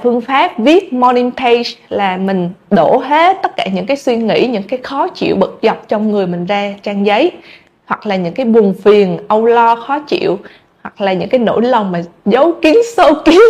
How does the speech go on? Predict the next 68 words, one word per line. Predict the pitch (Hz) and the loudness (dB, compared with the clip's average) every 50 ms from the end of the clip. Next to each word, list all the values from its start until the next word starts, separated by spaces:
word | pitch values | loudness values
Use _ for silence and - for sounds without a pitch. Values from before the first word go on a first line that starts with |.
| 494 494 - - - _ - | 4 2 -4 -14 -18 _ -8
<laughs> | - - - - - | -6 -6 -6 -6 -4
hoặc | - - | -2 0
là | 233 | 0
những | 220 208 196 208 214 | 2 2 2 2 2
nỗi | 185 190 226 | 2 2 2
đau | 233 269 262 247 | 4 4 2 2
trong | 247 240 247 247 | 2 0 0 0
quá | 262 269 269 269 | 0 0 0 0
khứ | 302 277 269 311 | 0 0 0 0
á, | 370 349 | -2 -2
là | 302 240 196 | -2 -4 -4
mình | 190 185 180 | -4 -4 -4
đổ | 175 170 160 190 | -2 0 0 0
hết | 247 277 285 285 | -2 -4 -6 -6
trong | 254 233 233 226 | -6 -6 -4 -2
giấy. | 226 220 214 254 330 330 - - - - _ - | 0 0 0 0 -2 -4 -6 -14 -20 -20 _ -4
Thì | 202 262 208 | 0 0 2
cách | - 285 285 294 | 2 0 -2 -2
này | 277 262 247 214 | -2 0 0 0
nó | 208 220 233 | 0 0 -2
rất | 277 320 | 0 0
là | 320 269 | 0 0
đơn | 214 214 214 220 208 | 0 0 -2 -2 -2
giản, | 196 - - 190 277 285 | -2 -2 -2 -4 -6 -6
là | 269 226 | -4 -4
bạn | 196 196 170 - - | -4 -4 -4 -4 -4
chỉ | - 170 170 - - - _ | -4 -6 -6 -8 -18 -12 _
cần | - 233 214 202 190 | -2 -2 0 0 -2
lấy | 190 226 | -2 -2
một | 247 - - | -2 -4 -4
quyển | 185 160 196 | -4 -4 -4
sổ | 196 - 170 147 160 226 | -2 -2 0 0 0 0
ra, | 254 254 247 240 226 226 - - - - - | 0 2 2 2 0 -2 -6 -16 -20 -18 -14
hoặc | - - - | -12 -8 -4
là | - 190 | -2 -2
bạn | 180 165 - - | -2 -2 -2 -4
có | - 247 | -6 -8
thể, | 240 - 196 - - - 233 262 | -6 -6 -6 -4 -2 -2 -2 -2
à, | 262 240 240 | -2 -2 -2
viết | 226 226 277 339 349 - | 0 0 0 0 -2 -4
ở | - | -6
trong | - - 220 220 208 | -6 -4 -4 -2 -2
điện | 190 180 196 | -2 -4 -4
thoại | 220 190 175 175 185 | -6 -8 -6 -6 -8
hoặc | 196 - - | -8 -10 -10
là | 202 196 | -10 -8
trong | 196 214 208 214 | -6 -6 -4 -4
máy | 226 | -4
tính | 226 - - 285 339 | -2 -2 -2 -2 -2
cũng | - 208 214 220 | -4 -4 -2 0
được, | 202 185 160 - - - - - _ - | 0 0 -2 -4 -8 -20 -20 -20 _ -12
là | - 208 202 190 185 - 196 - _ _ - | -8 -6 -6 -6 -6 -8 -10 -14 _ _ -6
bằng | - 214 202 208 214 | -4 -4 -4 -4 -4
cách | - - 311 320 - | -2 -2 -2 -2 -4
là | 285 247 220 | -4 -4 -2
mình | 202 202 202 196 185 180 | -2 -2 -2 -2 -2 -2
chỉ | - - - | -4 -4 -4
cần | - - 240 233 220 196 175 175 - - - - _ _ _ - | -2 0 0 0 0 -2 -6 -10 -12 -18 -20 -20 _ _ _ 0
đổ | 214 196 185 180 180 254 262 | 4 4 6 6 6 4 4
hết | 311 339 339 339 | 2 0 -2 -4
tất | 302 - - | -6 -2 -2
cả | 190 - 190 | -2 0 -2
những | 185 196 | -4 -6
cái | 233 269 | -6 -6
suy | - - 262 233 | -4 -4 -4 -2
nghĩ | 233 214 185 185 | -2 -2 -4 -4
của | 196 226 226 | -4 -4 -4
mình | 240 240 233 214 196 | -2 -2 -2 -2 -2